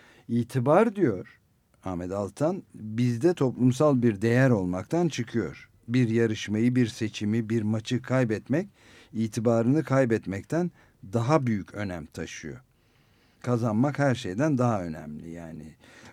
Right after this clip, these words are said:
bu, özellikle de futbol bu ülkenin gelecek nesillerinin değerler sisteminde bir kara delik a-,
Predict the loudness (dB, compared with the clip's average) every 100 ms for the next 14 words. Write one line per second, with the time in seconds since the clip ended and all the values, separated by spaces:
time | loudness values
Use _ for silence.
0 | -10 -4 -2 -2 2 2 0 0 -2 2
1 | 0 2 2 2 2 0 0 -4 -4 -2
2 | 0 0 2 2 4 4 2 0 0 -2
3 | -2 -2 2 2 4 4 4 4 4 2
4 | -2 -8 -2 2 2 2 0 -2 -6 -2
5 | 0 2 0 0 -4